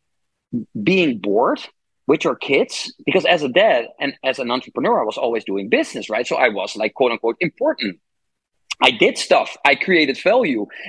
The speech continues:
And now I was nothing more than a twenty-four seven parent or partner, doing absolutely nothing special, but doing a little bit of, like, trails or sightseeing and, and being okay with, like, <laughs> yeah, like,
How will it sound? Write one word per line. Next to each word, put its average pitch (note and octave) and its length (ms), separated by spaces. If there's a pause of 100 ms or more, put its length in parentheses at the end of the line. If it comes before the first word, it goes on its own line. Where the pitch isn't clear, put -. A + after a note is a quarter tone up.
(140)
And D3+ 180
now G#3+ 200
I E3 160
was C3 160
nothing F3 520
more C#3 320
than B2+ 140
a G#2+ 160
twenty-four G3+ 460
seven B2+ 400 (100)
parent D#3 460 (400)
or A#3+ 180
partner, D3+ 640 (1120)
doing G#3+ 320
absolutely G#3 480
nothing F3+ 380
special, D3+ 640 (220)
but C#3+ 200
doing F3+ 240
a E3 60
little D#3+ 160
bit D#3 120
of, C#3+ 140
like, C3+ 220
trails C#3 420
or C3 100
sightseeing C3 880
and, B2+ 320
and B2 240
being G3 340
okay D#3+ 400
with, C3+ 200 (100)
like, C3 180
<laughs> - 40
yeah, - 160 (260)
like, D3+ 140